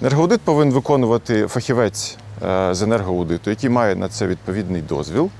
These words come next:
Е, і робота взагалі комплексна. Ті місця найбільших тепловтрат, які виявляються в процесі енергетичного обстеження, вони зазвичай одні й ті самі. Одні й ті самі проблемні місця, які кожному будинку треба ліквідовувати, потрібно ремонтувати, потрібно ними займатися.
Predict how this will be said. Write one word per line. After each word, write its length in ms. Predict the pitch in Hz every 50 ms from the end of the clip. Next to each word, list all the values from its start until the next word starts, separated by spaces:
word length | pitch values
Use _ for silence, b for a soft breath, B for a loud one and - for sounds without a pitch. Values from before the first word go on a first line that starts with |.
| B B B B B B B B B B B B -
Е, 280 | - 110 110 117 117 - -
і 200 | - 156 160 151
робота 320 | 139 143 175 220 214 185
взагалі 320 | 135 110 110 113 131 135
комплексна. 600 | - - 127 107 90 - - - - - - - -
Ті 120 | - 147 135
місця 540 | 131 127 - - - - 147 123 107 95
найбільших 440 | 101 113 120 113 120 110 - 120 107
тепловтрат, 600 | - 123 - - 127 127 - - 196 226 233 -
які 420 | 165 135 - - 135 123 113 110 104 -
виявляються 720 | - 110 101 104 120 120 117 117 117 107 101 98 - - 98
в 20 |
процесі 480 | - 110 104 - - 104 98 - - 101
енергетичного 600 | 101 104 104 104 104 107 - 113 - - - 113
обстеження, 420 | 110 - - 226 214 175 147 127
вони 140 | 147 202 202
зазвичай 580 | 147 117 104 110 117 - - 156 147 127 104 - - -
одні 200 | - 135 135 156
й 20 | 123
ті 140 | - 117
самі. 480 | 107 - - 104 90 82 76 71 73 - B B B B B B
Одні 160 | - 117 131 127
й 20 |
ті 100 | - 117
самі 280 | - - 127 104 101 95
проблемні 480 | - 113 104 110 120 117 107 101 101
місця, 420 | 101 110 113 - - - 180 185 175
які 380 | 143 123 - - 131 127 113 B B B B B
кожному 400 | - 156 160 139 123 120 113 110
будинку 520 | 110 110 123 123 180 214 214 190 - 120
треба 320 | 107 - 139 135 117 110 104
ліквідовувати, 960 | 104 107 - 127 120 120 151 185 185 175 156 135 127 123 113 - - 110 101
потрібно 420 | - 110 - - 147 120 113 104
ремонтувати, 720 | 98 104 101 101 104 101 - 117 117 135 156 165 160 - -
потрібно 380 | - - - 139 135 120 95
ними 200 | 92 107 113 101
займатися. 580 | 87 82 82 76 71 65 69 - - - - -